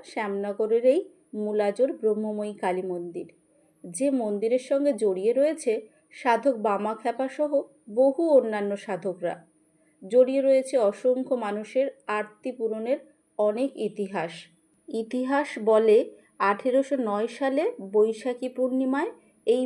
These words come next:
মন্দির প্রতিষ্ঠা করেছিলেন কলকাতার পাথুরিয়া ঘাটার জমিদার গোপীমোহন ঠাকুর। তার কন্যা আট বছরের ব্রহ্মময়ীকে বিয়ের দিন পালকিসহ গঙ্গায় স্নান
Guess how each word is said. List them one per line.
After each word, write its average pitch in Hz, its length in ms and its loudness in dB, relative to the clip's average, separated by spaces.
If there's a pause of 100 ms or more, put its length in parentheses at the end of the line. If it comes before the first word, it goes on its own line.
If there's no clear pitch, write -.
মন্দির 226 480 -2
প্রতিষ্ঠা 233 500 0
করেছিলেন 240 540 2 (360)
কলকাতার 233 680 4 (160)
পাথুরিয়া 240 640 0
ঘাটার 220 480 -2
জমিদার 214 560 0 (400)
গোপীমোহন 208 760 2
ঠাকুর। 185 400 -10 (460)
তার 226 220 6 (140)
কন্যা 226 400 4 (200)
আট 208 260 6
বছরের 240 520 0
ব্রহ্মময়ীকে 254 840 2 (320)
বিয়ের 240 440 2
দিন 240 180 0 (220)
পালকিসহ 220 640 0 (220)
গঙ্গায় 214 540 0 (100)
স্নান 208 440 -2